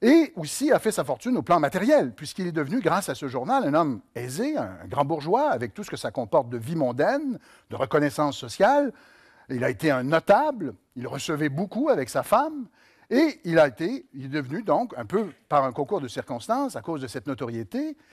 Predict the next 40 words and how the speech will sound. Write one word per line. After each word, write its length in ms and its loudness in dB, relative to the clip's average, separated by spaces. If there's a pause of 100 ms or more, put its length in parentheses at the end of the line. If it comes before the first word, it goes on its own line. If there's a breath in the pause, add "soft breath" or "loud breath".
(240 soft breath)
il 60 -8
est 100 -4
devenu 140 -2
maire 320 6
de 60 -2
Montréal 560 0
en 100 -8
mille 180 -4
huit 120 -8
cent 160 -2
quatre-vingt-cinq, 800 -2
une 80 -2
année 200 0
extrêmement 520 -2
tourmentée. 640 -2 (320 soft breath)
On 80 -6
va, 80 2
on 180 2
va, 120 0
on 100 2
va 140 -2
tenter 260 -2
de 60 -8
voir 180 0
pourquoi. 480 -2 (960)
Et 100 10
en 140 6
plus, 420 -10 (640 soft breath)
en 80 -10
plus 180 -2
d'avoir 220 6
été 140 -2
un 100 0
homme 160 -2
d'affaires, 540 0
en 60 -4
plus 220 -10
d'avoir, 340 -2
d'avoir 220 -4
été, 420 -4